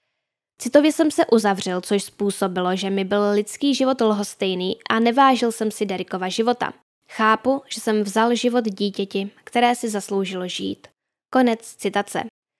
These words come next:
Dále byl Erik dotázán, jestli svůj útok na Derika plánoval předem. Odpověděl, že ne přímo na Derika, a dodal: „V tu chvíli jsem se citově stáhnul do sebe.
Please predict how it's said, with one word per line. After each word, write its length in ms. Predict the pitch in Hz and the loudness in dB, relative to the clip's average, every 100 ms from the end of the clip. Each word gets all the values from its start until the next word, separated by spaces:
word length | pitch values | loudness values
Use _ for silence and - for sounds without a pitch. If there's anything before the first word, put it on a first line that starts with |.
| _ - | _ -6
Dále 360 | 214 233 247 254 | 2 6 6 6
byl 140 | 262 - | 4 4
Erik 240 | 240 240 | 2 2
dotázán, 720 | 208 - 208 214 220 226 233 - - | 0 0 0 0 0 0 0 -2 -6
jestli 500 | 190 196 196 - 269 | -6 -4 -4 -4 -8
svůj 280 | - 311 - | -2 0 0
útok 340 | 226 - 240 | 0 -2 -2
na 140 | 220 | -4
Derika 320 | 202 208 208 - | -4 -4 -4 -4
plánoval 520 | - 196 202 196 202 | -2 -4 -2 0 -2
předem. 460 | - 240 208 - - | -2 -2 0 -4 -6
Odpověděl, 580 | 214 - 226 220 226 226 - - | -4 0 2 4 4 2 -2 -4
že 280 | 202 220 | 0 0
ne 300 | 220 214 220 | 2 2 0
přímo 420 | 247 - 240 233 233 | -2 0 2 2 0
na 180 | 202 | -2
Derika, 480 | 190 208 196 196 190 - _ | 0 -2 0 -2 -4 -6 _
a 180 | - 208 | -2 -2
dodal: 420 | 202 196 196 196 196 _ _ _ _ _ - | 0 0 0 0 -4 _ _ _ _ _ -6
„V 60 | |
tu 160 | - 320 | 4 4
chvíli 560 | - 190 202 185 180 226 | 4 -2 0 0 0 -2
jsem 240 | 233 220 | 0 0
se 120 | 233 | 0
citově 440 | - 247 277 262 262 | -6 0 2 4 2
stáhnul 480 | - 214 214 226 | 2 2 4 4
do 100 | 214 | 4
sebe. 300 | 214 240 208 | 2 0 -2